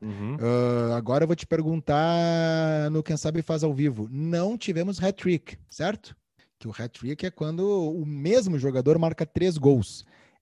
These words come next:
Speaker 2: E lá vem a informação.
Speaker 1: Hum.
Speaker 2: Desde o início da Premier League, Dudu, que é o ano, né, de noventa e dois,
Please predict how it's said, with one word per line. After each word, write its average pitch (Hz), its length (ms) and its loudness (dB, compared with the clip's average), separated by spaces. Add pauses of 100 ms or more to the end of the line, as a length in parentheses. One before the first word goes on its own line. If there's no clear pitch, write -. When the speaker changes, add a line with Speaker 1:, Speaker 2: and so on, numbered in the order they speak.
(180)
Speaker 2:
E 233 420 8
lá 131 240 -2
vem 180 440 0
a 190 180 -4 (120)
informação. 247 2000 4
Speaker 1:
Hum. - 60 -20 (500)
Speaker 2:
Desde 196 720 -2
o 196 80 4
início 185 540 2
da 131 120 -2
Premier 180 440 0
League, 170 260 2
Dudu, 113 340 -4
que 160 120 -2
é 160 40 4
o 143 120 6
ano, 151 240 2
né, 131 180 -2
de 120 140 -2
noventa 165 480 2
e 131 80 0
dois, 156 480 2